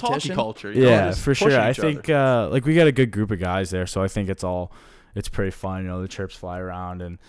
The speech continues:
Speaker 3: you know, guys are giving each other shit. So, um, but it's all in, like I said, good fun. And but yeah, everyone definitely gets on each other.
Speaker 1: We gotta
Speaker 3: I
Speaker 1: keep
Speaker 3: mean,
Speaker 1: the
Speaker 3: me
Speaker 1: chirps
Speaker 3: and,
Speaker 1: fresh.
Speaker 3: me and, uh, me and Drake are usually pretty quiet 'cause we're the young guys there, Batherson. But,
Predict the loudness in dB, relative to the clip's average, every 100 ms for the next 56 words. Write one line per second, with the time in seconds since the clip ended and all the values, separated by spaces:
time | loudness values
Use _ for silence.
0 | -20 -20 _ -4 -4 -4 -4 -4 -4 -4
1 | -4 -4 -4 -4 -4 -4 -4 -6 -6 -6
2 | -12 -20 _ -8 -6 -4 -6 -6 -6 -6
3 | -6 -6 -10 -14 -14 -14 -10 -10 -10 -10
4 | -10 -8 -6 -6 -8 -10 -12 -16 _ _
5 | -12 -10 -8 -8 -10 -14 -16 -14 -12 -12
6 | -12 -12 -10 -10 -10 -14 -18 -12 -8 -2
7 | 0 4 6 6 4 2 0 4 6 6
8 | 6 6 4 2 2 2 2 2 2 0
9 | -2 -2 0 2 0 0 0 0 -2 -6
10 | -8 -6 -6 -8 -8 -10 -10 -10 -10 -8
11 | -8 -8 -6 -4 -4 -4 -8